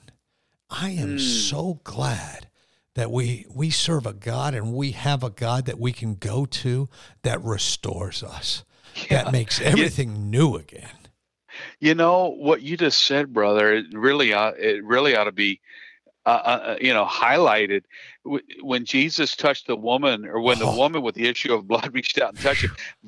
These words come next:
Speaker 2: virtue, it says virtue went out of him.
Speaker 1: Oh.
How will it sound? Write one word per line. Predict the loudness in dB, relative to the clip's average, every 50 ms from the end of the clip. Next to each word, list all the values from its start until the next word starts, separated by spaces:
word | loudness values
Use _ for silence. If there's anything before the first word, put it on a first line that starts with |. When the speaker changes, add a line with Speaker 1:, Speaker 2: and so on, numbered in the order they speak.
| 0 4 4
Speaker 2:
virtue, | 4 4 2 0 -2 -2 0 0 2 2 0 0 0 -4 -6 _ _ _ -20 -20 _ -4
it | -2 0 2
says | 2 2 2 0 -2
virtue | -4 0 2 4 4 4 2 0 -2 -2 -2 -2 -2
went | -2 0 0 0 0 2 2
out | 2 4 4 4 4
of | 4 2 0 0
him. | 0 2 2 2
Speaker 1:
Oh. | 2 2 2 2 2 2 0 -2 -4 -6 -10 -14 -20